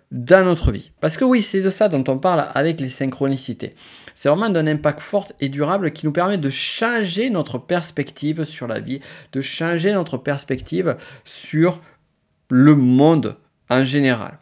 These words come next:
Alors parfois ça peut être de façon très ponctuelle ou très spécifique et parfois sur des gros bouleversements, des gros changements que tu peux vivre. Les synchronicités sont également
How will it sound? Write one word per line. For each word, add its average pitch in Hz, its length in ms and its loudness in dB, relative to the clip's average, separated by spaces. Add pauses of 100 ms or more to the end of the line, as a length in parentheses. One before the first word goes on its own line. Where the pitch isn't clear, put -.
(220)
Alors 104 240 -8
parfois - 320 -6
ça 123 140 -6
peut 117 100 -4
être 117 180 -6
de - 80 -20
façon 117 400 -8
très - 240 -12
ponctuelle 120 640 -2 (300)
ou 127 100 -8
très 123 220 -6
spécifique - 560 -6
et 139 60 -4
parfois 147 360 -2
sur 151 300 -10
des 104 160 -4
gros 127 300 -4
bouleversements, 139 680 -4 (380)
des 120 160 -4
gros 131 340 -2
changements 135 540 -4 (400)
que - 80 2
tu 185 180 0
peux 127 140 0
vivre. 104 400 -8 (1160)
Les 131 100 0
synchronicités 185 640 0
sont 175 160 0
également 151 540 2